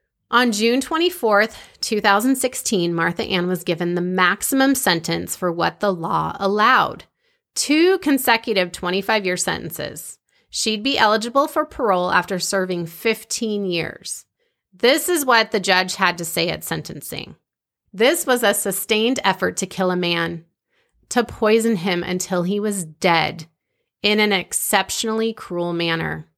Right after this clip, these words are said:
A bullet would have been much more merciful."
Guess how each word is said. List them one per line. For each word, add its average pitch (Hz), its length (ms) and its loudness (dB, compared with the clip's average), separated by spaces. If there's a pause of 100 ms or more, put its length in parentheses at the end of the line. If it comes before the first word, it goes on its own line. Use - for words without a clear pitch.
(360)
A 214 100 4
bullet 202 720 2 (220)
would 196 120 4
have 185 140 2
been 175 280 2
much - 420 0 (120)
more 165 480 0
merciful." 160 720 -4